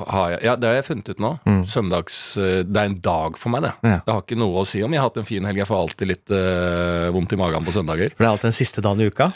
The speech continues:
Speaker 2: Du tenker at nå nærmer seg slutten?
Speaker 1: Nei, det s-, tenker at, eh, det er en slags revurderings-, eh, rekalibreringsdag.
Speaker 2: Ja.
Speaker 1: Der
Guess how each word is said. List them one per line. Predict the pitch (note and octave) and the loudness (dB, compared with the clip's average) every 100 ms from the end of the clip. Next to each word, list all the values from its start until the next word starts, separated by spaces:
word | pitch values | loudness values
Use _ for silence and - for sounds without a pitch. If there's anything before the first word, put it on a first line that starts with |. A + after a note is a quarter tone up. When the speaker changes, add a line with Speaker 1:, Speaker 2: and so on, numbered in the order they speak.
| - | -2
Speaker 2:
Du | |
tenker | A#2 C3 A2 A2+ | 0 2 2 0
at | |
nå | G#2 G2+ | 0 2
nærmer | G#2 F#2 | 2 2
seg | G2 - | -2 -4
slutten? | G2 - A#3+ - | -6 -8 -8 0
Speaker 1:
Nei, | A#2+ A2+ B2+ D#3+ B2+ | 4 4 4 0 -4
det | A2+ | -10
s-, | - - | -8 -2
tenker | C3+ G#2+ A2 | -2 2 0
at, | G#2 A#2+ | 2 2
eh, | A2 G#2+ G#2 G2+ G2 F#2+ F#2+ G2 F#2+ | 4 4 2 2 2 2 2 2 2
det | F#2+ B2+ | 2 0
er | |
en | C#3+ | 0
slags | C#3+ - | -4 0
revurderings-, | A#2+ F#2+ F2+ F2 E2+ E2+ E2 - - | 2 2 2 2 2 2 0 -4 0
eh, | F2+ F2+ F2 E2+ E2 D#2+ E2 E2 - - | 2 2 2 2 0 -2 -4 -6 -8 -2
rekalibreringsdag. | F#2+ F2+ F#2 F2 F2 E2+ E2 E2 G2+ G2 B2 A#2+ - | 0 0 0 0 0 0 0 -2 0 2 0 -2 -2
Speaker 2:
Ja. | C#3 G#2 _ | -2 -2 _
Speaker 1:
Der | G#2 | -2